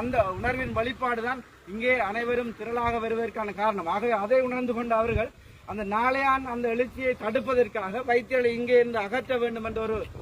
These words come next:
கபட நோக்கத்தோடு செயற்பட்டிருந்தார்கள். ஆகவே அதன் பிற்பாடு நாங்கள் வைத்தியருக்கு நாங்கள்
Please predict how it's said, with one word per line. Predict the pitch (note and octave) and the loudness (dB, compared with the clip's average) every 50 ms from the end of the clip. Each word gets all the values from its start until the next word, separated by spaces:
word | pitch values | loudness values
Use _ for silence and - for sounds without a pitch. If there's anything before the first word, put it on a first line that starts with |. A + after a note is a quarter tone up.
| - - - - | -12 -12 -6 -2
கபட | G3 A3+ B3+ C#4 C#4 C4+ C4 | -2 0 0 0 0 0 0
நோக்கத்தோடு | B3+ B3 G#3+ B3 G#3 B3 A#3+ A#3 - | -2 -2 -2 -4 -4 -4 -4 -4 -4
செயற்பட்டிருந்தார்கள். | A3+ A#3 A3 - A#3 A3+ A3 A3 G#3+ G3+ F3+ D#3+ C#3 B2 - - - - - - - - E3+ G#3 | -4 -4 -4 -4 -6 -6 -4 -2 -2 -2 -2 -2 -6 -10 -14 -18 -20 -20 -20 -18 -8 -4 -2 0
ஆகவே | A#3 A#3+ B3 A#3+ B3+ C4+ B3+ - - - - - - - - - - - | 0 0 0 0 -2 -2 -4 -8 -12 -18 -20 -20 -20 -20 -20 -18 -12 -8
அதன் | F#3 A3+ B3 B3 G#3+ | -6 -4 -4 -4 -4
பிற்பாடு | A#3+ G#3 - B3 B3+ B3+ B3+ B3 | -4 -4 -2 -2 0 0 0 -2
நாங்கள் | A#3+ A#3+ A#3+ G#3+ G#3+ | -2 -2 -2 0 0
வைத்தியருக்கு | A3+ B3 A3 - B3+ B3 A#3+ A#3 A#3+ | 0 -2 0 0 0 2 2 0 -2
நாங்கள் | A#3 A#3 A#3 A#3+ A#3 A3+ | -2 -2 -2 -2 -2 -2